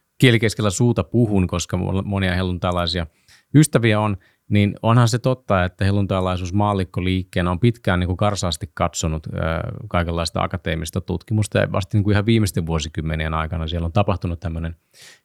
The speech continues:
herääminen siihen, että tämä pitäisi ottaa vakavasti. Ja mä luulen, että tässä, niin kuin, heidän nuoruudessaan on ollut vielä, vielä jäänteitä vähintäänkin siitä, niin kuin, hyvin tämmöistä, niin kuin, ö,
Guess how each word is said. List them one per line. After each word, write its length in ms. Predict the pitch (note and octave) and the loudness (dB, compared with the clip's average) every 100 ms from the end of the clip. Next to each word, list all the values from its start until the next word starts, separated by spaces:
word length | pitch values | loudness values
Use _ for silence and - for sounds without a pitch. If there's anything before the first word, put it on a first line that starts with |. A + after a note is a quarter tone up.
| - | 4
herääminen 520 | C#3 A2+ G2+ F#2+ F2+ | 6 6 4 4 2
siihen, 240 | A2 G2+ F#2 | 2 2 0
että 140 | - | 0
tämä 120 | F2+ | -2
pitäisi 220 | E2+ E2 | -2 -4
ottaa 280 | E2 - E2+ | -6 -2 0
vakavasti. 540 | E2+ E2 E2+ E2 - E2+ _ _ _ _ - | 0 -2 -4 -6 -6 -10 _ _ _ _ -2
Ja 60 | F2 | 2
mä 140 | F2 | 4
luulen, 300 | G2 G#2 F#2+ | 6 4 2
että 180 | F#2 - | -2 -4
tässä, 300 | F#2 - F2+ | -4 -2 -2
niin 120 | F2+ | -2
kuin, 100 | F2+ | 0
heidän 240 | F#2+ F#2 F#2 | 0 2 0
nuoruudessaan 580 | F#2+ F2 E2 - - - | 0 -2 -4 -2 -4 0
on 240 | A2+ A#2 | 2 4
ollut 440 | G2 F#2 F2+ - F#2 | 2 0 -2 -4 -2
vielä, 320 | F2 E2+ E2 _ _ _ - | 0 0 -4 _ _ _ -2
vielä 280 | F#2 F#2+ F#2+ | 4 6 6
jäänteitä 580 | F#2+ G2 G2 F2+ E2+ E2 | 2 0 -2 -2 -4 -2
vähintäänkin 600 | E2 E2 E2+ E2 D#2+ E2 | -4 -4 -4 -6 -4 -6
siitä, 400 | - F#2 E2 F2 - | 0 0 0 -2 -4
niin 180 | G#2+ D#2+ | -4 -4
kuin, 200 | E2 E2+ - _ _ _ _ - | -4 -8 -10 _ _ _ _ 2
hyvin 180 | F#2 A#2+ | 6 6
tämmöistä, 340 | B2 B2 A2 B2 | 6 2 2 0
niin 140 | A2+ | 2
kuin, 140 | |
ö, 40 | G#2+ | 2